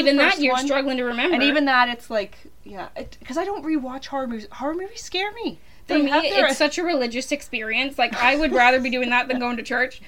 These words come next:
Speaker 1: Like, I'd, I'd watch that
Speaker 2: Oh
Speaker 1: every
Speaker 2: my
Speaker 1: Sunday.
Speaker 2: gosh.
Speaker 1: I'd watch a marathon
Speaker 2: Oh.
Speaker 1: of Scream every Sunday. That's how much I love the franchise.
Speaker 2: Oh, you
Speaker 1: And
Speaker 2: are something else.
Speaker 1: Well, I told you, I think it's the best of every
Speaker 2: Oh.
Speaker 1: genre.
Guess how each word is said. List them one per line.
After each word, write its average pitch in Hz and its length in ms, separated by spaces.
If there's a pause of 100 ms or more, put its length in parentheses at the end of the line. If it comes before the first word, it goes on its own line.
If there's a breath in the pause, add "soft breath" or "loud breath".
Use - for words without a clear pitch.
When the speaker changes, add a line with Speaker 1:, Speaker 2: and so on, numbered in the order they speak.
(220 loud breath)
Speaker 1:
Like, 254 120
I'd, 277 200
I'd 277 220
watch 302 240
that 247 200
Speaker 2:
Oh 269 40
Speaker 1:
every 240 160
Speaker 2:
my 214 60
Speaker 1:
Sunday. 226 300 (120)
Speaker 2:
gosh. 220 380
Speaker 1:
I'd 285 140
watch 403 220
a 320 60
marathon 285 480
Speaker 2:
Oh. - 20
Speaker 1:
of - 60
Scream 262 280
every 247 240
Sunday. 240 400
That's 226 240
how 294 80
much 233 320
I 285 100
love 262 220
the 262 100
franchise. 294 880
Speaker 2:
Oh, 208 320 (120)
you 208 120
Speaker 1:
And 262 160
Speaker 2:
are - 20
something 202 460
else. 165 500 (240)
Speaker 1:
Well, 370 120
I 480 120
told 539 300
you, - 80
I 294 100
think 415 180
it's - 100
the 415 60
best 285 280
of 302 100
every 311 200
Speaker 2:
Oh. - 20
Speaker 1:
genre. 294 480